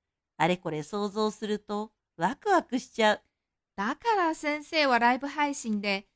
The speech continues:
Speaker 2: 行ったことがない街の皆さんとおしゃべりするとき、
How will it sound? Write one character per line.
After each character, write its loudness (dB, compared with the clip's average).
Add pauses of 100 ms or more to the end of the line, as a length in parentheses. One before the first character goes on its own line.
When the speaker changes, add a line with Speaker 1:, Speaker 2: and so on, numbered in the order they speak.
(260)
Speaker 2:
行 -10
っ -20
た -4
こ -6
と -2
が 0
な 2
い -2
街 -2
の 2
皆 2
さ -2
ん -4
と -8
お -2
し -12
ゃ -2
べ -2
り -6
す -18
る -6
と -10
き、 -8